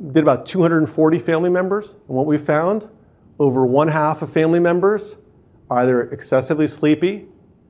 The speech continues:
sleep deprived to the point of being cognitively blunted as if they were drunk, or both. Right? There's a whole dialogue going on with families when we're talking to them. We're thinking about our communication and what's going on,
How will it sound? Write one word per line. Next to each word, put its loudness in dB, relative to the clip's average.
sleep 2
deprived 0
to -10
the -8
point 0
of -2
being 0
cognitively 0
blunted -2
as -4
if -4
they 0
were -2
drunk, -4
or -2
both. -6
Right? -18
There's 6
a 12
whole 6
dialogue 6
going 4
on 2
with -4
families 2
when 0
we're 4
talking 0
to -8
them. -6
We're 6
thinking 4
about 4
our 8
communication 2
and -2
what's 0
going 0
on, -2